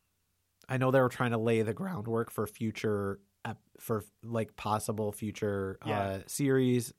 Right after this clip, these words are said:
Speaker 1: down the road, maybe. Um, they're not saying for sure, but, uh, I, this is one of the few times I feel like I would have preferred a little ambiguity, maybe, or even some, uh, a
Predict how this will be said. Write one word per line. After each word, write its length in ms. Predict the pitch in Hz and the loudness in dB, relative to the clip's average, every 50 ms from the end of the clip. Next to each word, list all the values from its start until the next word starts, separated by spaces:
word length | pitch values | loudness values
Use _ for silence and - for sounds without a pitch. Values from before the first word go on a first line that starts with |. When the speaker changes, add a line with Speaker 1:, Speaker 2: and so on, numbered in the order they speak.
| - 101 101 | -16 -10 -6
Speaker 1:
down 220 | 117 107 98 92 | -4 -4 -2 -2
the 80 | 98 104 | -2 0
road, 420 | 117 131 135 127 123 123 120 110 | 2 4 6 6 6 4 4 2
maybe. 540 | 117 113 113 113 110 104 113 110 110 107 - _ - - - - - - - - _ - | 0 0 0 0 0 2 2 0 0 -2 -4 _ -20 -20 -20 -20 -20 -20 -20 -20 _ -12
Um, 540 | - 110 107 104 104 104 101 98 95 95 71 131 - - | -8 -6 -4 -2 -2 -4 -4 -6 -8 -10 -12 -16 -14 -6
they're 120 | - 107 101 | -4 -4 -2
not 220 | 104 98 95 - | -2 -4 -4 -4
saying 240 | - 110 98 95 95 | -4 -4 -4 -4 -6
for 140 | - 101 95 | -6 -6 -6
sure, 380 | - - 113 107 107 107 104 - - _ | -2 0 0 2 2 0 -2 -4 -10 _
but, 340 | - 131 123 120 117 117 - - | 2 4 4 6 4 2 0 -4
uh, 420 | 120 120 117 113 113 110 113 113 - - _ _ - - - _ _ _ _ _ _ _ _ | -2 -2 0 2 2 0 0 -2 -4 -8 _ _ -20 -20 -20 _ _ _ _ _ _ _ _
I, 380 | - 139 156 165 175 185 185 180 139 104 123 120 123 135 139 - _ _ _ _ _ _ _ | 0 2 4 4 4 4 4 2 2 -2 -6 -10 -10 -12 -12 -14 _ _ _ _ _ _ _
this 180 | 139 147 160 165 | 0 2 2 4
is 60 | 175 | 4
one 100 | 185 196 | 4 4
of 60 | 196 190 | 6 4
the 60 | 180 | 4
few 180 | 185 185 185 | 2 0 -2
times 240 | 175 - 180 175 156 | 0 2 2 2 4
I 100 | 160 147 147 | 4 4 4
feel 180 | - 165 160 | 4 4 4
like 180 | 151 147 143 143 | 4 4 4 2
I 80 | 131 | 2
would 160 | 135 139 135 127 | 2 4 4 4
have 160 | 120 - - _ _ _ _ _ _ _ _ _ _ _ _ _ _ _ _ _ _ _ _ _ _ _ _ _ _ _ _ - | 2 0 -4 _ _ _ _ _ _ _ _ _ _ _ _ _ _ _ _ _ _ _ _ _ _ _ _ _ _ _ _ -10
preferred 600 | - - 135 120 - - 139 135 135 135 135 127 | -4 -2 -2 -2 0 0 2 2 4 4 4 4
a 60 | 131 | 2
little 720 | 117 117 120 123 117 120 120 117 117 117 117 113 110 - - - | 2 4 4 4 4 4 4 4 4 4 2 2 0 -2 -6 -6
ambiguity, 800 | 123 123 120 117 113 117 98 107 110 110 113 120 120 131 135 135 | -4 -2 -2 -2 -2 -2 -2 -2 0 0 2 2 0 0 0 -2
maybe, 440 | 127 131 135 131 135 135 135 131 110 | 0 0 0 0 2 0 0 0 2
or 160 | 117 113 110 | 2 2 2
even 360 | 113 113 113 117 120 113 110 | 2 0 0 0 0 -2 -2
some, 540 | 107 - 120 110 107 104 104 101 101 101 - - | -2 -2 -2 -2 -2 -2 -4 -4 -6 -8 -10 -12
uh, 80 | - 113 | -10 -8
a 520 | 110 104 104 104 101 98 98 95 95 95 | -6 -4 -2 -2 -2 -2 -2 -2 -4 -6